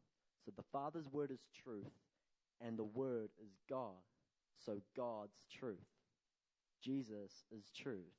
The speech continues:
Jesus is the personification of truth. And if we know truth, he shall set us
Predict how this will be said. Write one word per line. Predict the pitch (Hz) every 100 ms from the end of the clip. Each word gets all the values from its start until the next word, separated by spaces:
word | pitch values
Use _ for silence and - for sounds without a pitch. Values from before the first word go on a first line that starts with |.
| _ _ _ _ -
Jesus | 135 143 113 113 110 -
is | 113 -
the | 104
personification | - 117 - 131 143 - 117 139 127 - 107 101 92 _ _ -
of | 104 -
truth. | - - 131 95 - - - _ _ _ _ _ _ _ _ _ _ _ _ _ _ _ _ _ _ _ _ -
And | 107
if | 117
we | 110
know | 101 110 160
truth, | 185 - 110 107 - - - _ -
he | 123
shall | 123 107
set | - 104
us | 101